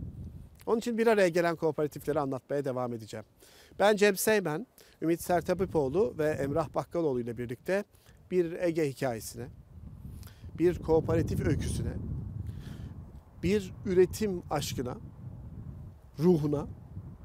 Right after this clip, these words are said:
isteğine ve azmine ortak olmaya çalıştık. Yol hikayelerim devam edecek. Bana her şeyi yazın. Aklınızdan geçenleri, duygularınızı. Amacım Türkiye'yi yükseltebilmek, heyecanlandırabilmek, coşturabilmek.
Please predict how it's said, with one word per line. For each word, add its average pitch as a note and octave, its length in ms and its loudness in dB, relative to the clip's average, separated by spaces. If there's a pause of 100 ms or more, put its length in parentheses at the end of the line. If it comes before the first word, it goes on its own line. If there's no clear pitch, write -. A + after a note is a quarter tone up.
(640)
isteğine F3 600 2 (500)
ve E3 80 4
azmine E3 540 4 (720)
ortak C4 320 6
olmaya D3+ 260 4
çalıştık. - 440 -6 (1120)
Yol C4 120 2
hikayelerim E3+ 520 4
devam C3+ 280 0
edecek. - 300 -12 (680)
Bana G#2 420 4 (600)
her B3+ 160 4
şeyi E3+ 240 4
yazın. - 560 2
Aklınızdan C#3+ 540 0
geçenleri, A#2+ 520 -2
duygularınızı. A#2+ 680 -2 (680)
Amacım F3+ 400 -2
Türkiye'yi - 400 6
yükseltebilmek, C#3+ 720 4
heyecanlandırabilmek, D#3 920 2
coşturabilmek. D3+ 840 2